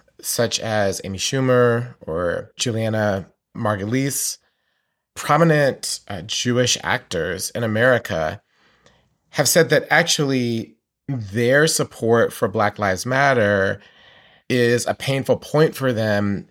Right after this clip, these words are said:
in this moment because they're saying, "Oh, there are lots of people of color who are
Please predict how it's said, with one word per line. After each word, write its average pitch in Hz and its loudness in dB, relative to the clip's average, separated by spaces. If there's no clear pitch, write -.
in 120 -2
this 117 -2
moment 135 2
because 98 -2
they're 107 -2
saying, 101 -2
"Oh, 143 4
there 107 0
are 110 -2
lots 101 -4
of 104 -8
people - -10
of 98 -12
color 135 -2
who 104 -4
are 98 0